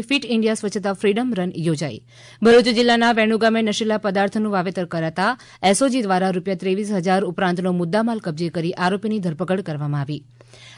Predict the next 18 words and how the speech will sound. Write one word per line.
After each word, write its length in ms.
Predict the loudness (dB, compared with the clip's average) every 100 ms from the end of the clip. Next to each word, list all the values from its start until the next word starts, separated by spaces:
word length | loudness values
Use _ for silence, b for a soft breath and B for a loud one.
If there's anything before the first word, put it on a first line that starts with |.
| 0
ભાવનગર 480 | 4 6 6 6 4
જિલ્લાના 380 | 2 2 2
શિશુ 260 | 0 -2 -2
વિહાર 280 | 0 2 2
સંસ્થામાં 520 | 0 -2 0 0 0 0
આયોજિત 340 | 0 0 -2
નેત્ર 280 | -2 0 2 2
યજ્ઞ 280 | 2 0 -2
દ્વારા 360 | 0 0 -2 -4 B B
જરૂરિયાતમંદ 760 | 2 4 6 6 4 0 -2 -4
એકતાલીસ 320 | 0 0 0
દર્દીઓને 460 | 0 0 2 0 0
વિનામૂલ્યે 500 | 0 0 0 0 0
નેત્ર 280 | 0 0 -2
સારવાર 360 | -2 -2 -2 -4
મળી. 280 | -4 -4 -8 _ _ _ b b b b b b b b b
અને 180 | 2 4
ભાવનગરના 600 | 6 6 6 4 4 4